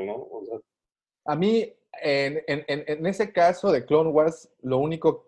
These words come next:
Speaker 2: eh, mi, mi queja sería que en esa Clone Wars, a Grievous lo ponen como un monstruo de, de, o sea, como al, al, un enemigo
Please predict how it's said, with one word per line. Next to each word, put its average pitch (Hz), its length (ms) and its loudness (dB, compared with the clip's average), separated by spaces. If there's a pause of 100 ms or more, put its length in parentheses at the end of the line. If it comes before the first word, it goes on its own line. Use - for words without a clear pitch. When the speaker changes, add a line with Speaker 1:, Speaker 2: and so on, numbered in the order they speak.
Speaker 2:
eh, 110 280 -2
mi, 113 320 -6
mi 117 180 -8
queja 170 280 2
sería 143 520 0
que 117 340 -4
en 120 200 -2
esa 208 340 -2
Clone 151 280 -2
Wars, 117 320 -6 (540)
a 104 160 -4
Grievous 180 680 0 (340)
lo 120 220 0
ponen 175 300 0
como 127 320 2
un 165 180 0
monstruo 160 560 4
de, 110 560 0
de, 98 480 -12 (320)
o - 40 -20
sea, 117 160 -2
como 117 300 0
al, 131 380 0
al, 110 240 -2
un 160 460 -6
enemigo 143 720 -2